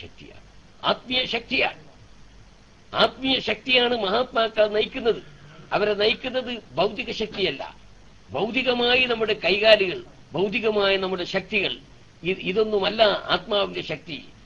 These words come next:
അത് എന്തിനും മതിയായതാണ് എന്നുള്ളത് ഇങ്ങനെയുള്ള എത്രയോ ഉദാഹരണങ്ങളിൽ നമുക്ക് മനസ്സിലാക്കാൻ സാധിക്കും. ഈ ആത്മ, ആത്മീയമായ ചൈതന്യം ഉണ്ടായാൽ എന്തൊക്കെ നേടാൻ സാധിക്കും?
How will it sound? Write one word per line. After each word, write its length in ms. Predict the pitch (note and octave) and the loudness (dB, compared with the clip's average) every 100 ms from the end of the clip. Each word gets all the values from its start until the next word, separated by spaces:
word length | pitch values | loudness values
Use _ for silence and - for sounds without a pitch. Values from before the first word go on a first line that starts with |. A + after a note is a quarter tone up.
| - | -10
അത് 160 | C#3+ C#3+ | -10 -8
എന്തിനും 680 | C3 D#3 E3+ F3 D#3+ - - - - | -8 -8 -8 -8 -8 -12 -18 -20 -18
മതിയായതാണ് 840 | A2 B2 C3+ E3+ F#3+ F#3+ F3 D#3 D3+ | -6 -6 0 2 4 4 4 2 0
എന്നുള്ളത് 640 | C#3+ C3+ D#3 D#3+ D#3+ F#3 A3+ G#3+ - - | -4 -6 -8 -6 -8 -6 -6 -8 -18 -12
ഇങ്ങനെയുള്ള 520 | D3 F#3 F3+ E3 D#3+ | -8 -4 -2 -2 -4
എത്രയോ 420 | D3 C#3 E3+ E3 D3 | -6 -8 -8 -6 -6
ഉദാഹരണങ്ങളിൽ 800 | C#3+ E3+ F#3 E3+ D#3 D3 C#3 | -4 0 0 0 -6 -6 -8
നമുക്ക് 280 | C3 B2 B2 | -10 -10 -14
മനസ്സിലാക്കാൻ 440 | A#2+ - A2 G#2 F#2+ | -16 -10 -12 -12 -16
സാധിക്കും. 360 | C#2+ - - - - - - - - - C#3+ | -18 -18 -18 -20 -20 -20 -20 -20 -20 -10 -2
ഈ 240 | C4 D4 | 2 2
ആത്മ, 460 | A#3+ C4 D4 C#4 C4+ | 2 2 0 0 -2
ആത്മീയമായ 800 | B3 A#3 A3+ B3 A#3+ A3 G#3+ G#3 | 0 -2 -2 -2 0 2 2 2
ചൈതന്യം 560 | G3+ G#3+ A3 A3 G#3 | 2 0 0 0 0
ഉണ്ടായാൽ 440 | G3 G3 F#3+ E3+ D#3+ | 2 4 4 4 0
എന്തൊക്കെ 320 | F#3+ A3 G#3+ | -6 -6 -6
നേടാൻ 300 | F#3 F3 E3 | -4 -2 -2
സാധിക്കും? 440 | D#3+ D3+ C#3 C#3+ | -2 -4 -6 -14